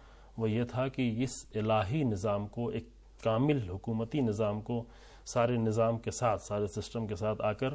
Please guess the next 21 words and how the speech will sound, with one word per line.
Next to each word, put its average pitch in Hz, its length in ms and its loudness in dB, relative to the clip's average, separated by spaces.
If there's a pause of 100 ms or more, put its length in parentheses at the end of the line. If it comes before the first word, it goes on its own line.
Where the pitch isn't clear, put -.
(460)
عملی 120 300 4
طور 117 200 2
پر 110 160 -2
پیش 131 340 -2
کیا، 156 220 0
اور 120 180 2
اس - 140 -6
کی 113 120 -4
برکات، 104 760 2
اس - 140 -12
کی، 110 280 -2 (720)
اے، 208 460 2
اس - 160 -2
کے 139 100 0
اثرات 117 500 4
جو 123 120 0
ابھی 110 120 -2
پوری 113 240 -2
دنیا 104 320 0
کے 104 100 -2
سامنے 101 500 -4